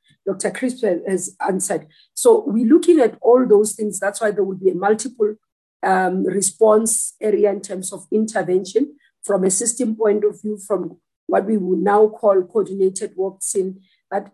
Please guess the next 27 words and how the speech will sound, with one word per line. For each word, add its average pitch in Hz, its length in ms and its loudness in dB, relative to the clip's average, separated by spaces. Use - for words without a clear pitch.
needs 202 320 -4
to 226 100 -12
be 185 100 -2
arranged 202 600 0
by 180 120 -6
the 180 140 -8
leaders 196 340 -4
so 208 80 -2
that 185 240 -4
we - 120 -14
can 214 240 -4
be - 120 -2
able 180 200 -6
to - 160 -10
get 180 240 -6
a 185 120 2
maxi-, 180 560 -2
uh, 170 160 2
vaccination. 165 800 -8
I 196 80 0
think 285 240 4
we'll 262 120 2
continue 254 460 0
to 240 120 -10
do 214 200 -10
the 208 140 4
work 220 240 2